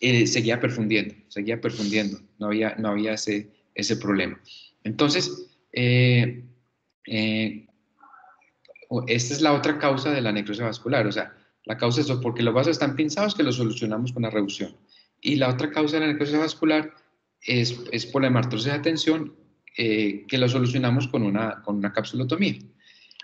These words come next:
Entonces, el deslizamiento inestable, eh, hay dos opciones de tratamiento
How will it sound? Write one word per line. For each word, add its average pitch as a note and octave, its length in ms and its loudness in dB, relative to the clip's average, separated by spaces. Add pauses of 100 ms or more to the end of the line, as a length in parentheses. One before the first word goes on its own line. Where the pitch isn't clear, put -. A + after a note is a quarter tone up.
(760)
Entonces, F#3 880 2
el D3+ 100 6
deslizamiento D#3 500 4
inestable, D#3+ 720 2 (1200)
eh, - 440 -4 (100)
hay C3+ 120 -4
dos D#3+ 220 4
opciones D#3 360 0
de C3+ 100 -2
tratamiento B2 580 0